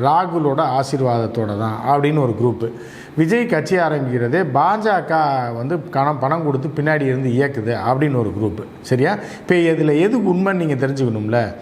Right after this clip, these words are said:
இதுல பா ஜ க உள்குத்து தான் உண்மை அப்படின்ற மாதிரியான ஒரு சூழல் போகுது. அதை பத்தி தான் இந்த ஃபுல்லா பார்த்தீங்கன்னா, உங்களுக்கு டீட்டெயிலா இந்த தமிழக அரசியல் இப்போ எதை நோக்கி போகுது, எதுக்கு மடை மாட்டி விடுறாங்க,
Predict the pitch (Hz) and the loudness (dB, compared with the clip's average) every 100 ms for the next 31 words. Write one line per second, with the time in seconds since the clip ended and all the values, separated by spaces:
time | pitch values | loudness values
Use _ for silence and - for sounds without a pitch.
0 | - - 160 160 165 165 180 127 123 165 | -18 -4 0 2 4 2 0 -2 0 2
1 | 233 220 208 170 160 151 143 156 151 127 | 2 0 -2 0 0 0 0 -2 -4 -4
2 | 123 139 190 185 131 151 151 147 127 - | -2 0 0 -4 -2 0 0 0 -2 -2
3 | 127 143 139 131 120 117 131 151 117 147 | 0 0 0 0 0 0 0 0 0 2
4 | 143 117 117 120 214 - - - - 139 | 2 0 0 0 0 -2 -12 -16 -2 0
5 | 143 143 143 190 185 147 139 160 185 180 | 2 0 2 0 2 2 2 2 2 2
6 | 151 143 175 175 131 143 156 156 143 165 | 0 0 0 0 0 0 2 0 0 0
7 | 135 120 127 143 123 120 117 151 123 117 | 0 -2 0 0 0 -2 -2 -2 0 2
8 | 131 156 139 123 117 139 156 147 143 151 | 2 2 0 -2 0 2 2 2 2 2
9 | 165 170 131 143 160 147 131 123 123 131 | -2 0 0 2 0 0 0 0 2 0
10 | 127 151 | 0 -2